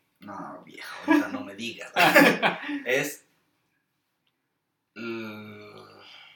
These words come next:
Speaker 1: lo vas a lograr, o sea, pero sigue con esa constancia, ¿sabes?
Speaker 2: Ok.
Speaker 1: O sea, porque sí, sí creo desde el principio fue como que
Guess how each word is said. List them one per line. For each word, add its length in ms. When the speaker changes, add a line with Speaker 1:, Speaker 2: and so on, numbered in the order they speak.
Speaker 1:
lo 200
vas 180
a 60
lograr, 420
o 40
sea, 260
pero 360
sigue 380
con 140
esa 160
constancia, 600
¿sabes? 480
Speaker 2:
Ok. 200
Speaker 1:
O 80
sea, 220
porque 1200
sí, 520
sí 180
creo 240
desde 160
el 80
principio 420
fue 120
como 220
que 260